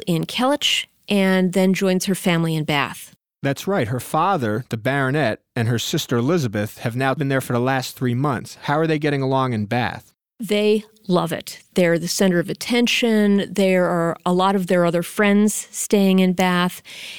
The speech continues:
Speaker 1: And Mister Elliot has been haunting the place. He's been making frequent visits, so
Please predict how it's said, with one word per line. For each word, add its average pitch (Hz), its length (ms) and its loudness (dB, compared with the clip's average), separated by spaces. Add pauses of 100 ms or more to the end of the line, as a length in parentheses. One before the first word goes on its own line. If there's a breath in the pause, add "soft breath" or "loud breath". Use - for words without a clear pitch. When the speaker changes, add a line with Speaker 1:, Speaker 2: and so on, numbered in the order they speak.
(160 loud breath)
Speaker 1:
And 226 340 4
Mister 294 380 0
Elliot 277 420 0
has 208 180 2
been 214 240 2
haunting 233 440 0
the - 60 -4
place. - 460 -4
He's 202 340 0
been 196 460 2
making 180 320 2
frequent - 400 -6
visits, 233 540 2
so 240 520 0